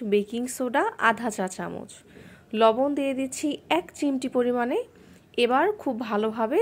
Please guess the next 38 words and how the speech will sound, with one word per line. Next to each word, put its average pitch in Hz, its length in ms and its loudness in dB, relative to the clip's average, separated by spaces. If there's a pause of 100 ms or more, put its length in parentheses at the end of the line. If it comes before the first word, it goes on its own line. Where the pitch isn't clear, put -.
(140)
চেলে 202 300 4
নিতে 165 240 -6
হবে। 165 240 -8 (520)
চেলে 269 320 4
নেয়ার 302 240 4 (100)
পর 320 120 8 (200)
উপরে 277 260 2 (100)
দেখা 262 300 2
যায় 277 220 4
কিছু 262 200 -6 (160)
অবশিষ্ট 254 440 -2 (140)
অংশ 240 160 -4 (160)
থাকে 233 240 -4 (160)
যা 220 80 4 (100)
আমাদের 208 340 0
ফেলে 214 280 4
দেয়া 214 160 2 (120)
যাবে 196 280 0
না, 294 80 0 (220)
খুব 226 120 0 (120)
ভালোভাবেই 214 580 0
চেলে 202 260 2
নিতে 165 240 -8
হবে। - 220 -10 (540)
এবার 226 320 4
একটি 277 120 -6 (120)
ঢাকনা 240 400 -2
দিয়ে 262 120 2 (100)
ঢেকে 240 220 0 (100)
একপাশে 220 320 -4 (100)
সরিয়ে 220 360 2
রেখে 208 280 -2
দিয়েছি। 208 360 0 (720)
এবার 285 220 6
একটি 294 140 2 (100)
শুকনো 302 300 0 (120)
বাটিতে 247 360 2 (100)
নিয়েছি 247 340 0